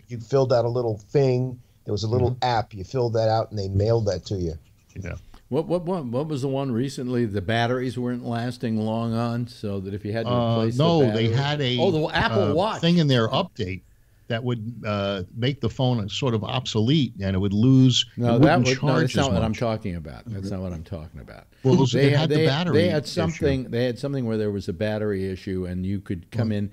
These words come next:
Speaker 1: yes.
Speaker 3: and you could get a new, it wouldn't last as long. So for twenty-nine bucks, they would replace the
Speaker 2: Right.
Speaker 3: battery or something.
Speaker 2: I, I got, I got a new one in my six S.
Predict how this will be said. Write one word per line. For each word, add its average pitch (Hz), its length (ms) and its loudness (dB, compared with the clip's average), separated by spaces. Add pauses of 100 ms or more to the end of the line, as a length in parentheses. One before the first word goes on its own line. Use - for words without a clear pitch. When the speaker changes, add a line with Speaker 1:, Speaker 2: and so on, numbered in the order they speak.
Speaker 1:
yes. 117 160 -14
Speaker 3:
and 117 140 0
you 110 100 0
could 101 140 -6
get 107 200 0
a 98 40 -4
new, 117 340 -2
it 117 160 -2
wouldn't 131 220 -2
last 117 380 -4
as 107 40 -4
long. 104 180 -4
So 104 180 -2
for 95 240 -6
twenty-nine 104 640 -4
bucks, 101 340 -8
they 78 120 -10
would 71 180 -14
replace 73 420 -14
the 78 100 -12
Speaker 2:
Right. 71 180 -10
Speaker 3:
battery 87 420 -2
or 65 60 -16
something. - 420 -20 (520)
Speaker 2:
I, 123 220 -6
I 139 140 0
got, 139 240 -2 (160)
I 139 80 -4
got 151 100 -4
a 135 60 0
new 117 140 4
one 107 180 4
in 104 80 4
my 95 340 0
six - 540 2
S. 101 400 -2